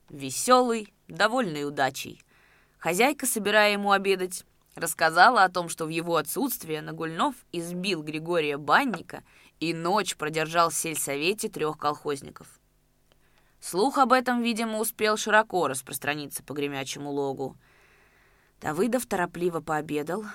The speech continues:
встревоженный пошел в правление. Там ему подтвердили рассказ хозяйки, дополнив его подробностями. Поведение Нагульнова все расценивали по-разному.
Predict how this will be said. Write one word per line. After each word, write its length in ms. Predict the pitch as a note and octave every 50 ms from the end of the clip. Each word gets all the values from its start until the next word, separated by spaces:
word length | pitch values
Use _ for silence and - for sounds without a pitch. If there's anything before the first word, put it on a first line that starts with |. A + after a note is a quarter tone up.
| - - -
встревоженный 760 | - - - D3+ D#3 D3 D3 D#3 E3+ F#3 G3 F#3+ F#3+ G3+ F#3+
пошел 320 | - D#3+ - - D3 C#3+
в 100 | C#3 -
правление. 640 | - D#3 D3+ D3+ D#3+ D3+ C#3 C3+ C3 C3 B2+ - - _ _ _ _ _ _ _ _ _ _ _ -
Там 180 | - E3+ A3 B3+
ему 240 | B3+ B3+ C4 B3+
подтвердили 720 | - B3+ B3 - - A#3+ C4+ B3+ A#3+ G3+ G3+ G3 F#3 D#3 D3
рассказ 400 | C#3+ C#3+ C#3+ - - C#3+ C#3 -
хозяйки, 600 | - C3+ C3+ C#3+ E3+ G3+ A#3+ A#3+ B3 - G#3+ - - - - - - _ _
дополнив 580 | - G3+ G#3+ G#3 - G3 G#3 A3+ A#3 A#3+ B3 A#3+ -
его 260 | - G#3 F#3+ E3+ E3+
подробностями. 880 | F3+ F3 F3 F3 E3+ D#3 C#3 D3 C#3+ C#3 - - - C#3+ C#3 C#3+ C3+ - _ _ _ _ _ _ _ _ _ _ _ -
Поведение 560 | - D#3+ D3 D3 C#3+ D3 D#3+ F3 F3 E3 D#3
Нагульнова 680 | D3+ D3+ C#3+ D3+ D3+ D3+ D3+ D#3 D#3+ E3+ G3 G#3+ A3
все 240 | G#3 - - - E3+
расценивали 560 | F3 F#3 F3+ F3+ - F3 E3 F3 E3+ E3+ E3+
по-разному. 720 | F3+ - F#3+ F#3+ F#3 D3+ C3+ C3 C3+ - - - - -